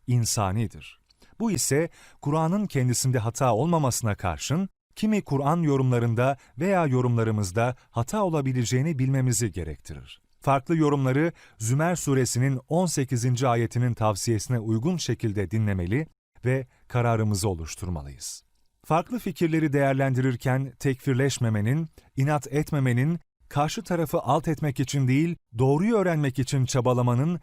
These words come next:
dikkat edilmesi gerektiği önemli hususlar olduğu kanaatindeyim. Zümer suresi on sekiz.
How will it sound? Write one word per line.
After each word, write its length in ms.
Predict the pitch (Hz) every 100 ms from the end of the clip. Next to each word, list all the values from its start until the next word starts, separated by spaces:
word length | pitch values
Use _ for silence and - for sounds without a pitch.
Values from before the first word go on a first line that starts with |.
| - 113
dikkat 280 | 127 190
edilmesi 500 | 156 127 120 113 120
gerektiği 480 | 104 107 101 110 107 -
önemli 340 | 120 139 185
hususlar 500 | 160 113 120 - 156
olduğu 360 | 131 107 110 101
kanaatindeyim. 760 | 95 85 78 - 82 73 - - - - _ _ -
Zümer 340 | 113 147 165
suresi 520 | 160 131 127 120 - 135
on 240 | 113 117
sekiz. 640 | - 95 - - - -